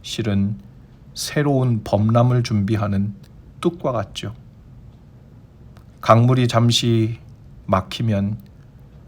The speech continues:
그 뒤에서 더 큰 물이 차오릅니다. 그리고 때가 되면 그 뚝을 넘어 강물이 범람하여 전혀 새롭고 다른 길을 내어 흘러가죠. 그렇게 광야에 길이 생기고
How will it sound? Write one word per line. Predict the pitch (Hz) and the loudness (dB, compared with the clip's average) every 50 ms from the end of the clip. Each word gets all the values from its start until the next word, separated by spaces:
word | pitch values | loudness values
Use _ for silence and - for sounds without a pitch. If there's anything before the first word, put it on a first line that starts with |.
| - - | -20 -16
그 | - - 135 131 113 | -2 0 0 0 0
뒤에서 | - - 131 127 123 117 - 123 - | 0 0 2 2 2 2 0 -2 -2
더 | - - 120 120 120 | -2 0 2 2 2
큰 | 123 - - - 170 156 | 0 -2 0 2 2 2
물이 | 139 120 117 113 110 110 - - | 2 2 2 2 0 -2 -6 -8
차오릅니다. | - - - - 147 135 123 113 101 98 98 95 - - - - - - - - - - - - - - - - - - - - - - | -8 -4 -2 -2 -2 0 -2 -2 -2 -2 -4 -6 -8 -12 -14 -18 -20 -20 -20 -20 -20 -20 -20 -20 -20 -20 -20 -20 -20 -20 -20 -20 -20 -14
그리고 | - - 110 95 98 101 101 - | -6 -2 0 2 2 0 0 -2
때가 | - 139 131 139 127 | -2 0 0 2 2
되면 | 120 110 107 110 107 104 | 2 0 2 0 0 0
그 | - - 113 - - - | 0 -2 -2 -4 -4 -2
뚝을 | - 170 170 170 156 | 0 4 4 4 4
넘어 | 135 110 98 95 101 101 101 107 - - - - - - - - - - - - - | 4 2 0 -2 -2 -4 -4 -6 -8 -14 -20 -20 -20 -20 -20 -20 -20 -20 -20 -18 -4
강물이 | - - 110 110 104 107 98 98 95 | 0 2 2 4 4 4 2 0 -2
범람하여 | - - - 107 107 117 120 120 117 120 113 101 95 92 87 92 110 - - - - - - - - - - - - | -2 0 0 2 2 4 4 4 4 4 2 0 -2 -4 -6 -8 -10 -14 -18 -20 -20 -20 -20 -20 -20 -20 -20 -18 -10
전혀 | - - - 104 104 104 101 101 101 98 98 | -6 0 2 2 4 4 2 0 0 -2 -4
새롭고 | 98 - - - 156 147 139 117 - - - - 135 156 180 - - - - - - - - - | -6 -6 -6 -2 -2 -2 -2 -4 -8 -10 -6 -4 -4 -4 -6 -10 -16 -20 -20 -20 -20 -20 -20 -14
다른 | - - 110 107 120 117 117 101 | -2 0 2 2 4 4 4 2
길을 | 113 110 104 101 98 | 2 0 0 0 0
내어 | 95 92 90 92 | -2 -2 -4 -4
흘러가죠. | 92 - - - 156 135 120 - 101 104 - - - - - - - - - - - - - - - - - - - - - - - - - | -6 -6 -4 -2 -2 -2 -4 -6 -10 -10 -12 -16 -18 -20 -20 -20 -20 -20 -20 -20 -20 -20 -20 -20 -20 -20 -20 -20 -20 -20 -20 -20 -20 -10 -2
그렇게 | - 147 139 131 - - 143 - | 2 2 2 2 2 0 0 0
광야에 | - - 117 113 120 135 135 135 131 127 127 123 | 4 6 8 8 8 6 6 4 4 4 2 -2
길이 | 123 - 127 120 | 0 0 2 2
생기고 | 120 117 - 117 107 101 98 98 104 98 95 98 - | 2 2 0 0 0 -2 -2 -4 -4 -4 -6 -6 -8